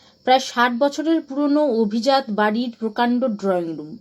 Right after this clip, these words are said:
ঘরের পশ্চিম দিকের দেয়ালে যার বাঁধানো ছবি রয়েছে, তারই কীর্তি এই বাড়ি। ইনি শরদিন্দু সান্যালের পরলোকগত পিতৃদেব দ্বারকানাথ সান্যাল।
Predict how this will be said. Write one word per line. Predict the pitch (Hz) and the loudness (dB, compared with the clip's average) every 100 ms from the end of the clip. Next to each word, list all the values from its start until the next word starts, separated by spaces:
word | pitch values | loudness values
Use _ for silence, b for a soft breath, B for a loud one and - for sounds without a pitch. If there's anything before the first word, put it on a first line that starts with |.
| _ b b b b 208 | _ b b b b 0
ঘরের | 208 269 294 | 4 6 4
পশ্চিম | 277 247 - 320 302 | 0 -2 -2 -2 0
দিকের | 302 285 330 269 | -2 -2 -2 0
দেয়ালে | 214 233 240 190 196 208 B B 202 | 0 2 2 2 0 -4 B B 0
যার | 220 | 2
বাঁধানো | 214 202 196 214 277 | 4 4 4 4 0
ছবি | 294 - 214 247 | 0 -2 0 4
রয়েছে, | 233 202 - 180 196 _ b b b b - | 4 4 2 -6 -8 _ b b b b 0
তারই | 240 262 330 | 4 6 4
কীর্তি | 277 233 - 226 220 226 _ _ - | 2 -6 -4 -4 -4 -8 _ _ 0
এই | 208 | 0
বাড়ি। | 185 175 160 160 - - - _ | 2 0 -2 -8 -18 -20 -20 _
ইনি | 233 269 | 0 2
শরদিন্দু | 302 240 233 247 285 294 294 | 2 4 6 6 6 4 4
সান্যালের | - 240 254 254 277 294 - | 0 0 0 2 0 0 -4
পরলোকগত | 220 220 240 254 214 247 247 285 277 | 0 2 4 2 2 0 2 0 0
পিতৃদেব | 285 285 - 285 214 202 220 - b b b b | -2 -4 -4 2 6 6 4 -6 b b b b
দ্বারকানাথ | 196 208 240 262 262 262 269 - | 2 4 4 0 0 0 -2 -10
সান্যাল। | - 175 156 131 | -8 -8 -8 -12